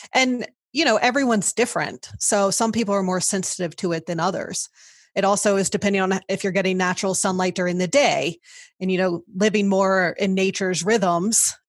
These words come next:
instead of this, having this low light compared to sun all day long and even into the night,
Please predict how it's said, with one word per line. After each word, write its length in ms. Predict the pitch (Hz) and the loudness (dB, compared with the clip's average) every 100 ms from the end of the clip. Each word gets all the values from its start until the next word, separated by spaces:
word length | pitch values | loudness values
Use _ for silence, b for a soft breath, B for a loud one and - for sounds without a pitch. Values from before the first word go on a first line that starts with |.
| _ | _
instead 440 | 190 180 - 196 | -4 -2 0 2
of 460 | 185 180 175 - - B B B _ _ | 2 0 -2 -6 -12 B B B _ _
this, 300 | 196 - - | -4 -2 -4
having 280 | - 202 185 | 0 0 0
this 200 | 185 180 | 0 -2
low 400 | 190 185 202 202 | -2 0 2 2
light 520 | 196 185 180 180 175 - | 2 2 2 0 -4 -6
compared 380 | 185 190 180 | -4 -2 -2
to 40 | 175 | -2
sun 380 | - 196 180 180 | 0 0 0 0
all 220 | - 190 180 | 0 0 0
day 160 | 175 | 0
long 540 | 170 190 175 170 170 170 | 2 2 4 2 -2 -2
and 100 | 190 | -2
even 300 | 180 185 180 | -2 -2 -2
into 260 | 180 - 170 | -2 -4 -4
the 100 | 170 | -2
night, 600 | 170 208 165 165 - | 0 2 0 -2 -4